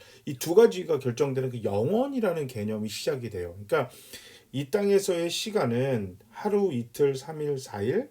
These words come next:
뭐 이렇게 하고, 한 시간, 두 시간, 세 시간, 일 년, 이 년, 삼 년, 사 년, 뭐 일 년,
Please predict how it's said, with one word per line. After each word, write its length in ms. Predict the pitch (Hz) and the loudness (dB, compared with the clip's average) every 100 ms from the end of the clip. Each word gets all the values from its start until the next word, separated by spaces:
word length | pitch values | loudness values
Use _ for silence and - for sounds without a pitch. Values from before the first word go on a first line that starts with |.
| - | -6
뭐 120 | 107 | -4
이렇게 200 | 104 117 | -4 -6
하고, 400 | 98 101 175 254 - - | -6 2 2 2 -8 -16
한 180 | - 196 | -6 -4
시간, 260 | 180 165 | -2 -4
두 100 | 123 | -4
시간, 200 | 113 120 | -4 -4
세 140 | 117 127 | -2 -4
시간, 360 | - 104 92 - - - - | -4 -8 -8 -12 -20 -16 -4
일 180 | 202 | 0
년, 200 | 208 196 | 2 0
이 100 | 139 | -2
년, 160 | 131 131 | 0 -2
삼 180 | 127 147 | -4 -6
년, 120 | 143 | -6
사 200 | 120 101 | -6 -4
년, 260 | 104 92 95 _ - _ - | -4 -6 -12 _ -20 _ -6
뭐 120 | 101 | -4
일 280 | 131 170 170 | -2 0 2
년, 260 | 175 226 | 4 2